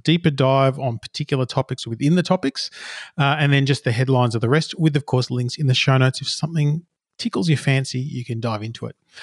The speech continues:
So let's start with the topic of analytics. And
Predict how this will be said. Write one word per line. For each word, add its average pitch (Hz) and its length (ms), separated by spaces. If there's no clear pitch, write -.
So - 120
let's 202 220
start 160 300
with 156 100
the 156 60
topic 139 340
of 143 260
analytics. 147 500
And 175 360